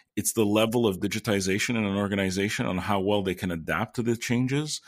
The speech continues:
So the ones that have digitized to a substantial amount, they're, they're making it happen, right? And the others have not, right? I, I, I don't know how, how you see it, Zach, 'cause I think there,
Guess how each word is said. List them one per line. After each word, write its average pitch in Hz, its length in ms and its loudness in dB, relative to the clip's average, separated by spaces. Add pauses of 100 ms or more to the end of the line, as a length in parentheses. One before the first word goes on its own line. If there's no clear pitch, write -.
(320)
So 104 400 6
the 107 140 6
ones 117 240 4
that 117 120 4
have 110 300 0
digitized 117 640 0
to 107 420 2
a 92 40 -4
substantial 107 560 2
amount, 107 340 4
they're, 98 360 4 (520)
they're 104 160 6
making 104 300 6
it 92 100 2
happen, 87 380 -2
right? 98 280 -2
And 98 160 0
the 101 120 -2
others 120 520 0 (420)
have 95 200 0
not, 87 460 0
right? 95 340 -2
I, 92 60 2
I, 104 320 0
I 110 40 4
don't 107 120 4
know 104 140 4
how, 92 360 0
how 95 120 -4
you 92 200 2
see 85 180 0
it, 82 120 -4
Zach, 82 220 -4
'cause 92 140 -4
I 90 60 0
think 87 220 -4
there, 82 180 -2